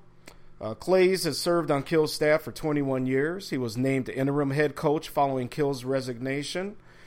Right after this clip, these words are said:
In that capacity, he led the Gophers, um, obviously, against Michigan and Ohio State. Now, uh, Coach Claeys comes from Clay Center, Kansas,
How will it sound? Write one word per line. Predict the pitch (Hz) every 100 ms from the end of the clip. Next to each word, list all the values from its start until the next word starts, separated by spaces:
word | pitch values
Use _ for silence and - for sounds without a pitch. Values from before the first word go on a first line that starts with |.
| - -
In | 135
that | 139 139
capacity, | 120 156 151 156 170 180 165
he | 147
led | 139 147
the | 135
Gophers, | 139 143 143 147 143 131
um, | 135 131 131
obviously, | 135 131 123 135
against | 127 123 127
Michigan | 127 - 127
and | 120
Ohio | 117 113 123 113
State. | - 156 165 160 - - - - -
Now, | 127 123 123
uh, | 127 123
Coach | 160 147 -
Claeys | - 185 185 -
comes | 180 170 160
from | - 127
Clay | - 180 165
Center, | - 156 139
Kansas, | 175 175 180 165 180 175 -